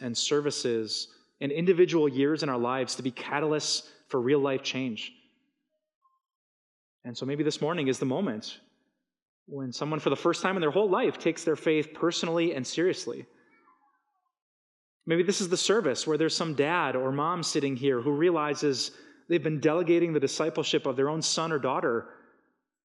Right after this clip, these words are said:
and now they're gonna turn off some of those screens and open the book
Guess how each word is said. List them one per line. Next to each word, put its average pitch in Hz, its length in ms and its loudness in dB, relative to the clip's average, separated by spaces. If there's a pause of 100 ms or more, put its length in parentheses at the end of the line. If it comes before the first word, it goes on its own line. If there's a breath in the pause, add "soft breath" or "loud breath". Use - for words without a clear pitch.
(400)
and 139 80 -8
now 147 60 -2
they're 175 80 2
gonna 165 160 0
turn 180 180 -2
off 175 140 -2
some 170 160 -2
of 165 80 -2
those 160 120 2
screens 170 420 -2
and 139 140 0
open 165 220 -2
the 143 80 0
book 143 360 0